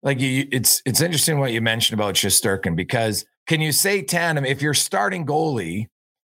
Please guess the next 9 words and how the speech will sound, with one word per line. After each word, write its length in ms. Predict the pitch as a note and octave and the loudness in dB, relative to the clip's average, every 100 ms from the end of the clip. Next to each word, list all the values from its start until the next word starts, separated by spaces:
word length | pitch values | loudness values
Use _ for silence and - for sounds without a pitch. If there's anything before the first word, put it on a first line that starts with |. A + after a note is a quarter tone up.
| _ C3 | _ -2
is, 680 | C#3 C3+ C3 - - - - _ _ F3 | 0 0 0 2 2 0 -6 _ _ -2
you 100 | D3 | 0
know, 100 | B2 | 2
had 240 | C3+ C3 | 0 0
kind 240 | C3+ C#3 | -2 0
of 80 | C3 | 0
a 100 | A2+ | 0
meh 360 | G#2 C3 C3 G#2 | 2 2 0 -2
year? 520 | F#2 C3+ D3+ F#2 G2 | -2 0 0 0 -4